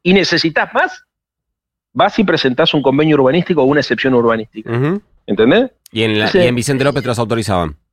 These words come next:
Speaker 1: Todo. A ver, si las, también supongo que deben tener oyentes ustedes, Vicente López, pregúntenle a la gente o métanse en la compu y se van a dar cuenta que lo que les estoy diciendo es verdad. Ellos sancionaron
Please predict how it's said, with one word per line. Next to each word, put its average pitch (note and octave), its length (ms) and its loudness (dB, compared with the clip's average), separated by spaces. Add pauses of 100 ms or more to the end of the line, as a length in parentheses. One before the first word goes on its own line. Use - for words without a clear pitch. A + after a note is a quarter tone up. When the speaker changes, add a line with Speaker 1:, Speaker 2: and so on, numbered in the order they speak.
(1000)
Speaker 1:
Todo. F3+ 720 0 (160)
A - 160 0
ver, G3+ 120 0
si - 120 -6
las, A3 140 0 (220)
también G#3 280 2
supongo F3+ 340 0
que D3+ 80 2
deben C#3+ 220 0
tener B2+ 200 0
oyentes B2 360 -2
ustedes, B2+ 280 0
Vicente D#3 320 -4
López, E3+ 260 0
pregúntenle A3+ 460 0
a - 40 2
la A3 80 0
gente C4 300 0
o F3 60 0
métanse D#3+ 720 0 (680)
en D3+ 260 0
la D#3 100 2
compu A3+ 260 0
y - 20 2
se - 120 -2
van C#3 120 0
a - 20 0
dar C#3 100 -2
cuenta E3 240 0
que A2+ 80 -4
lo G#2+ 100 -4
que B2 80 -4
les B2 160 -6
estoy - 160 0
diciendo F3 280 0
es D#3 40 2
verdad. E3 300 0
Ellos A#3+ 240 0
sancionaron C3+ 720 0